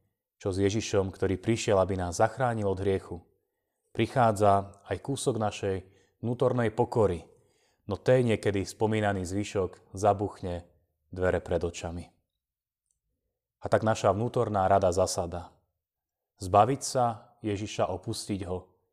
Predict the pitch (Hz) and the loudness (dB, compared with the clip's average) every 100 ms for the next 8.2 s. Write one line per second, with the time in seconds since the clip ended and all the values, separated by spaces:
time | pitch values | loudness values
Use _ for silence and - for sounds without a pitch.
0 | _ _ _ _ - 123 135 - 113 113 | _ _ _ _ 0 2 2 0 -2 -2
1 | 107 107 - 95 - 104 98 92 92 90 | -2 -6 -4 -4 -4 -4 -2 2 2 0
2 | - 85 87 _ _ _ _ _ _ _ | -6 -10 -16 _ _ _ _ _ _ _
3 | _ _ _ _ _ _ _ _ _ _ | _ _ _ _ _ _ _ _ _ _
4 | _ _ _ _ _ _ _ _ _ _ | _ _ _ _ _ _ _ _ _ _
5 | _ _ _ _ _ _ _ _ - 127 | _ _ _ _ _ _ _ _ -4 -2
6 | - 113 107 - - - _ 113 110 110 | 6 6 6 2 -18 -20 _ -4 4 4
7 | 110 110 107 - 104 95 - 98 95 95 | 6 4 2 4 4 4 2 2 4 4
8 | 95 90 | 2 0